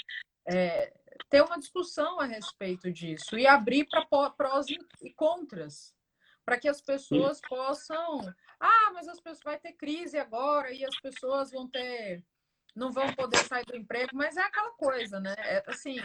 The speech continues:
Speaker 1: cê, cê acabou de, cê, cê acabou de, ah, se for uma pessoa boa que você gosta trabalhando com você,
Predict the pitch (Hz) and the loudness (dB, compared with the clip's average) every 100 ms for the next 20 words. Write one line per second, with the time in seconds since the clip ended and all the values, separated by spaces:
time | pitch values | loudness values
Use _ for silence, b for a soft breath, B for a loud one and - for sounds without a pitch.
0 | - - - 262 - - 247 254 214 277 | -12 -10 -6 -6 -8 -4 0 0 6 6
1 | 359 370 269 _ _ 190 220 - - 226 | 6 0 -4 _ _ -10 -10 -10 -8 -4
2 | 240 214 247 294 349 277 - 202 190 214 | 0 2 2 2 0 -2 -4 -8 -6 -4
3 | 294 359 359 285 - 247 185 208 247 214 | 0 0 -2 -4 -2 -4 -2 -2 0 -2
4 | 196 196 190 180 185 208 214 190 202 185 | -4 -8 -8 0 6 6 6 0 -2 -2
5 | 190 185 180 180 175 240 294 | -2 -6 -6 -8 -2 6 6